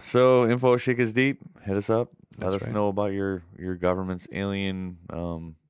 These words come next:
Speaker 1: and U F O stance.
Speaker 2: Yep. What do they got? What do they got on that shit?
Speaker 1: Yeah. It, I feel like it's gonna be interesting. I, I feel like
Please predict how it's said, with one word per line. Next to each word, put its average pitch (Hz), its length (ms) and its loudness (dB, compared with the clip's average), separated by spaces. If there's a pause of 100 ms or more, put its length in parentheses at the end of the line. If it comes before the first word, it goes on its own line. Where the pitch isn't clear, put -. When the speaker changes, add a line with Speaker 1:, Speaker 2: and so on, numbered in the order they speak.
(180)
Speaker 1:
and 82 400 -10
U 95 220 2
F 87 160 -2
O 90 320 2 (140)
stance. 92 600 -6 (100)
Speaker 2:
Yep. 101 180 -4 (720)
What 101 120 -4
do 104 60 -2
they 107 100 2
got? 104 240 2
What 120 80 4
do 117 60 4
they 113 100 4
got 104 180 4
on 98 120 2
that 98 160 0
shit? 90 260 -2 (440)
Speaker 1:
Yeah. 127 280 2 (640)
It, 98 220 -4 (380)
I 104 60 -2
feel 123 200 2
like 110 120 4
it's 90 120 -4
gonna 98 160 -2
be 90 140 -2
interesting. 76 540 -4 (680)
I, 98 120 0
I 92 220 -2
feel 113 200 2
like 98 180 0